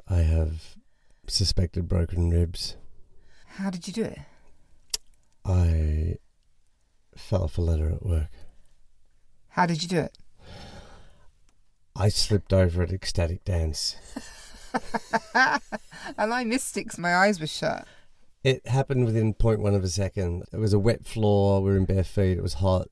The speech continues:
Speaker 1: People were spraying each other with water. And I literally went from standing to hitting the floor, and I don't know what happened. It was like
Speaker 2: And
Speaker 1: someone kicked my legs from under me.
Speaker 2: Did they?
Speaker 1: And, well, I don't, yeah, I suspect that's what's happened.
Speaker 2: <laughs> Some crazy dance move.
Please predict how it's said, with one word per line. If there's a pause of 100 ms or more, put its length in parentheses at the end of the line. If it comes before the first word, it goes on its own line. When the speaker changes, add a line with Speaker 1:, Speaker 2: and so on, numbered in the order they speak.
Speaker 1:
People
were
spraying
each
other
with
water.
And (280)
I
literally
went
from
standing
to (560)
hitting
the
floor,
and
I
don't
know
what
happened.
It
was
like
Speaker 2:
And
Speaker 1:
someone
kicked
my
legs
from
under
me.
Speaker 2:
Did
they?
Speaker 1:
And, (460)
well,
I
don't,
yeah,
I
suspect
that's
what's
happened. (500)
Speaker 2:
<laughs>
Some
crazy
dance
move.